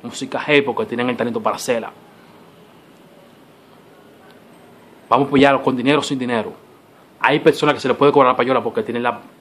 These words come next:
tienen dinero, pero hay personas que no tienen dinero. Entonces, esas que no tienen dinero, vamos a apoyarla hasta de gratis. Eso hay que hacerlo. ¿Entiendes? Ahora mi promoción, mi promoción de este lado.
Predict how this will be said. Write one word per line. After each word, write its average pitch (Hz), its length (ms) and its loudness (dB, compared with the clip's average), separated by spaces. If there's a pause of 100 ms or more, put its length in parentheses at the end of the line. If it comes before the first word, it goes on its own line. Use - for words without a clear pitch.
(200)
tienen 127 220 0
dinero, 117 300 -2
pero 110 180 -8
hay 107 40 -8
personas 113 240 -8
que 120 80 -6
no 113 60 -4
tienen 110 180 -6
dinero. 110 300 -2 (400)
Entonces, 127 260 -2
esas 147 120 -2
que 160 80 0
no 151 60 0
tienen 151 200 0
dinero, 135 180 -2
vamos 131 160 0
a 135 40 -2
apoyarla 131 360 0 (400)
hasta 117 160 -2
de 110 100 0
gratis. 110 360 -2 (720)
Eso - 100 -10
hay 123 60 -4
que - 80 -8
hacerlo. 113 320 -8 (1500)
¿Entiendes? 107 440 -2 (2000)
Ahora 147 140 2
mi 165 100 0
promoción, 160 400 2
mi 147 60 2
promoción 147 320 2
de 139 60 2
este - 20 2
lado. 120 280 2